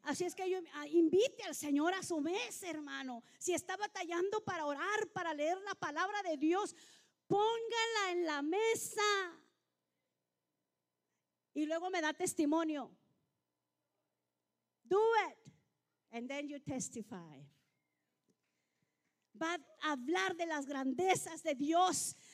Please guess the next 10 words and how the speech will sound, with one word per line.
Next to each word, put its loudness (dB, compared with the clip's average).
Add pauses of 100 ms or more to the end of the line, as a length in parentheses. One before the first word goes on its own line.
(120)
porque 0
el -4
Señor, 2
hermano, -4
de -4
veras, -10 (380)
el 0
Señor 0
nos -4
busca. 0